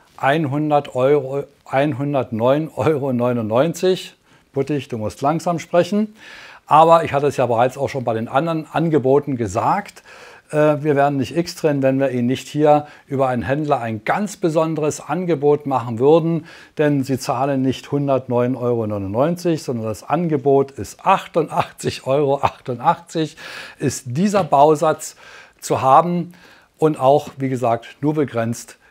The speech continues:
dieses Wochenende. Das ist also ein besonderes Zahlenspiel eines Händlers. Es geht weiter mit den Angeboten. Dann greife ich gleich in mein Regal.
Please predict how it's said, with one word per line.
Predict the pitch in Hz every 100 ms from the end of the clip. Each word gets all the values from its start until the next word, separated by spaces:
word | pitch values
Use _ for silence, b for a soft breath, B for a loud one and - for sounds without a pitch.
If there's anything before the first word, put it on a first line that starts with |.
| -
dieses | 110 113 117 -
Wochenende. | 113 113 95 76 85 69 _ b b b b _
Das | 104
ist | - 135
also | - 117 113
ein | 98
besonderes | 92 95 104 101 -
Zahlenspiel | - 104 107 - - 101 98 - -
eines | 87 85 90 - _
Händlers. | 101 92 90 - - - -
Es | 147 -
geht | 160 120
weiter | 107 104 117 185 233 B B B B
mit | - 135
den | 135 127
Angeboten. | 107 135 165 160 165 190 220 254 254 B B -
Dann | 135
greife | 127 110 135 147
ich | 135
gleich | - 120 131
in | 131
mein | 117 110
Regal. | 113 101 95 104 120 196 233